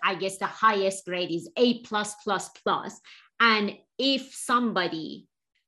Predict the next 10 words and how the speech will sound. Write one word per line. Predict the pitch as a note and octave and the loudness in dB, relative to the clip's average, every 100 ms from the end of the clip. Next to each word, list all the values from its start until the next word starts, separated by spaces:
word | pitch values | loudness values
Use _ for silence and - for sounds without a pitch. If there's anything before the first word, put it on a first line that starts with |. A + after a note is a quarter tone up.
| _ | _
asks | G#3 A3+ A3+ - | 6 8 6 -2
you | G3+ F#3 F3+ E3 D#3 | -4 0 0 0 -2
what | F3 A3 A3+ A3+ | 0 0 0 -2
you | B3 B3 | -2 0
learned | G3+ G3 G3+ G#3+ | 0 2 2 -2
in | A3 F#3 | -2 2
that | E3+ - - | 2 0 -6
class | D#3 C#3+ - G3+ - | -6 -6 -6 -10 -2
and | G3 F#3 | -2 -2
you | F#3 G3+ | -2 -4